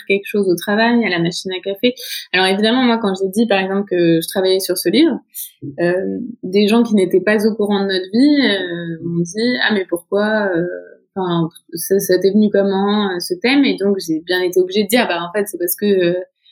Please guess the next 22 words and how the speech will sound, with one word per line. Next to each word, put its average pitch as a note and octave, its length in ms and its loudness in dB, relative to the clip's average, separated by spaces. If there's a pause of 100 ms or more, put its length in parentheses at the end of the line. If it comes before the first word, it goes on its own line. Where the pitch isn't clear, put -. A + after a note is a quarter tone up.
(180)
nous-mêmes, G3+ 240 2
on F#3+ 100 0
est F3+ 100 0
passé F3 260 -2
par F#3 180 0
là. » A3+ 240 2
Enfin, F3 480 -4
j'ai E3+ 100 -2
fait E3 120 0
plusieurs F3 340 -4
fausses E3+ 200 -2
couches, A#3 360 -2
tout F#3+ 60 -8
ça. A3+ 260 -4 (840)
Et F#3 100 0
c'est G#3 100 -2
vrai A#3+ 180 2
que C4 80 -4
c'est - 80 -2
un G3 220 -2
peu B3 80 2
bizarre G#3 580 0